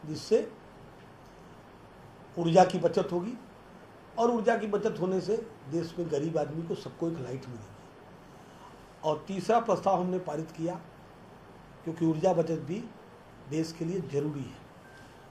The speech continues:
तीसरा हमने पारित किया कि अगर अपने घर में अगर आप बीस परसेंट एरिया में ग्रीनरीज लगाते हैं, तो उस पे जो है हमने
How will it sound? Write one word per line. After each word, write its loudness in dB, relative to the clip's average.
तीसरा 0
हमने 2
पारित -4
किया -4
कि -6
अगर -2
अपने -2
घर -6
में -6
अगर 2
आप 2
बीस -2
परसेंट -2
एरिया 0
में -2
ग्रीनरीज -6
लगाते -4
हैं, -14
तो 0
उस -2
पे 8
जो 2
है 6
हमने -2